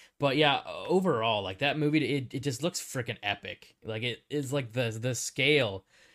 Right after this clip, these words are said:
is kind, like, I expect it to be big, but it's big, it's kinda bigger than I expected. Like, the end battle seems like it's gonna be insane. Like, there, there's gonna be two Flashes,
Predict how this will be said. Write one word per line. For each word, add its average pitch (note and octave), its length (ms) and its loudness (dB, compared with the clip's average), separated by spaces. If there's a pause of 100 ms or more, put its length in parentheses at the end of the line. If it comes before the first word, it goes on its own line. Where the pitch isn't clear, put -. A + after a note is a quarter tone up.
(140)
is B2+ 180 -2
kind, F#3 320 2
like, E3 140 2
I E3+ 40 6
expect G#3+ 320 0
it G3+ 60 -2
to D#3+ 60 -4
be B2+ 100 0
big, G2+ 600 0
but - 140 -6
it's - 160 -4
big, C3 380 -4
it's - 180 -8
kinda F3 240 2
bigger B2 320 0
than A2 120 -2
I G2 80 -2
expected. G2+ 520 -6
Like, G2 160 -10
the A#2 140 -4
end D3 420 0 (400)
battle G#2 460 0
seems A2 180 -6
like A2+ 120 0
it's A2 180 -6
gonna A2 160 -2
be G2 100 -8
insane. F#2 560 -12
Like, G2+ 120 -12
there, A#2 100 -2
there's A#2 280 -4
gonna B2+ 200 -2
be A2+ 100 -4
two F3+ 240 -2
Flashes, C3 800 0